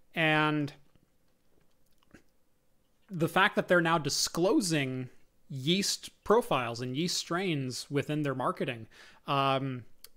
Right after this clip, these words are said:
I mean, for years, people have been doing, you know, "Oh, we're using Citra and Mosaic hops in this." And, and you can find a beer that matches your flavor profile, that matches the flavors that you're looking for in a beer based on what hops did they put in it, what malts did they put in it.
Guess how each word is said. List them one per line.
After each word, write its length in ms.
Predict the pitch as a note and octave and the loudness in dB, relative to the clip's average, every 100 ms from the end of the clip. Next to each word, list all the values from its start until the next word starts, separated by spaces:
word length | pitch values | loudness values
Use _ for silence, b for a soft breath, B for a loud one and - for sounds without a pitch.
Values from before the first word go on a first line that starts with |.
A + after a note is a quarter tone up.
| - | -8
I 60 | E3 | -2
mean, 140 | D3 | -2
for 140 | - | 2
years, 300 | D3+ F#3+ G3+ | 4 6 6
people 240 | G3 F3 E3 | 6 4 4
have 80 | D3 | 2
been 100 | C#3+ | 2
doing, 460 | D3 D3 C#3+ C3 - - | 2 2 0 -4 -8 -12
you 80 | D#3 | -4
know, 420 | C#3+ C3+ C3 B2+ - _ _ _ | -2 0 -2 -4 -8 _ _ _
"Oh, 160 | F#3 F3+ | 4 4
we're 200 | C#3 D#3 | 6 4
using 260 | E3 D#3+ | 4 2
Citra 400 | D3+ - - G3 | 0 -2 0 0
and 100 | F3 | 2
Mosaic 400 | D#3 D3 E3 D3+ | 0 2 2 0
hops 360 | - C3 - - | -4 -8 -6 -4
in 100 | C3+ | -4
this." 520 | C3 - - - - - | -4 -6 -6 -6 -10 -6
And, 180 | D#3 C#3+ | -4 -2
and 200 | E3+ D#3+ | 0 2
you 120 | D#3 D#3+ | 4 4
can 380 | D#3 D#3 D3 C#3+ B B B - | 2 0 -2 -4 B B B -10
find 360 | - G3+ G#3 | 0 2 2
a 40 | E3 | 0
beer 340 | D#3 F#3+ E3+ | 2 2 4
that 280 | D3+ D3 - - | 2 -2 -4 -12
matches 480 | F3 E3 E3+ D#3+ C3+ | 2 6 6 4 0
your 100 | D3 | 0
flavor 300 | C#3+ A3+ E3 | 2 0 0
profile, 400 | - A#2+ A#2+ A2 | -2 -6 -6 -12
that 80 | A#2 | -4
matches 380 | D#3 E3 D#3+ C3+ - | -2 -2 -4 -6 -10
the 80 | |
flavors 400 | C#3+ E3+ D#3+ D#3 | -6 -2 0 -2
that 120 | D3+ D3+ | -2 -2
you're 120 | D3+ | -2
looking 280 | D3 D3+ C#3+ | -2 -4 -4
for 160 | C#3+ C#3 | -2 -4
in 60 | |
a 40 | B2+ | -2
beer 280 | F3 F#3+ | 2 2
based 320 | D3 C#3+ - C#3+ | 4 2 0 -2
on 260 | C#3 C3+ | -2 -4
what 160 | A#2+ C3+ | -4 0
hops 300 | G3 - - | 0 0 -6
did 140 | C3+ | -6
they 80 | B2 | -6
put 180 | - B2 | -8 -8
in 120 | A#2 | -8
it, 100 | G#2 | -8
what 200 | C#3+ D#3 | -6 -2
malts 320 | D#3 G#3+ - | 0 0 -2
did 140 | - C3 | -8 -6
they 80 | |
put 180 | B2 C3 | -4 -4
in 120 | B2 | -4
it. 100 | A#2+ | -8